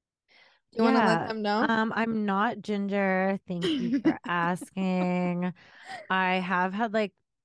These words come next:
Speaker 2: fire, uh, fire engine red hair once or twice, but I am not ginger. I'm naturally a brunette. So thank you for asking.
Speaker 1: <laughs>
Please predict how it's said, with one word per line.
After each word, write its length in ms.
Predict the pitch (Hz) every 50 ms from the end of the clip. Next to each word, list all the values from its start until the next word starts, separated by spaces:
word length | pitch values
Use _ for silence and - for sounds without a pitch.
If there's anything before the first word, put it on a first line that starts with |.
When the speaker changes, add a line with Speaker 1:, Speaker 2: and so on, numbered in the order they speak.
| _ _ _
Speaker 2:
fire, 440 | 196 185 175 170 165 165 165 165 - - _ _ _ _ _ _ _ -
uh, 480 | 175 170 170 160 156 160 160 165 160 180
fire 320 | - - 170 165 160 165
engine 260 | 170 165 165 175 165
red 180 | 170 151 151 160
hair 400 | 151 - - 208 214 214 208 202
once 340 | 185 196 190 190 190 185 -
or 100 | 190 180
twice, 600 | - - - 220 226 226 220 220 226 214 - -
but 360 | - 180 180 170 165 165 - -
I 60 | 175
am 200 | 170 175 180 175 170
not 200 | 165 151 - -
ginger. 600 | - - - - 165 - - - - 170 170 165 - - - - - - - -
I'm 140 | - 196 214
naturally 580 | 214 214 220 - - 240 226 220 220 214 214 -
a 120 | - 202 196
brunette. 580 | - 170 165 165 - 151 - - - - - -
So 120 | 202 202
thank 400 | - - 254 254 269 - - -
you 100 | 247 226
for 100 | 190 254
asking. 1400 | 226 - 208 214 226 214 - - - - - 196 190 190 196 190 185 185 185 190 190 190 190 185 190 190 180 -
Speaker 1:
<laughs> 100 | _ _